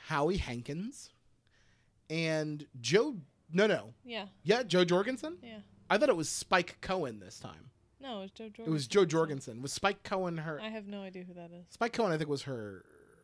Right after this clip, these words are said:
Speaker 2: V P, maybe.
Speaker 1: V P, maybe? Um,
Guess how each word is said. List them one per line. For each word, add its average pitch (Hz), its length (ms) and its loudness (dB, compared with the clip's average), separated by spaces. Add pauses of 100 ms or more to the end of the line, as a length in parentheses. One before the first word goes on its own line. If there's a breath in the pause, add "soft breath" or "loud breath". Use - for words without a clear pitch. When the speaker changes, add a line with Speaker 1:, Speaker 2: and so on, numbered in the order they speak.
(320)
Speaker 2:
V 208 180 -10
P, 202 260 -18
maybe. 190 240 -16
Speaker 1:
V 208 200 -2
P, 160 320 -4
maybe? 311 440 -8 (680 soft breath)
Um, 175 520 6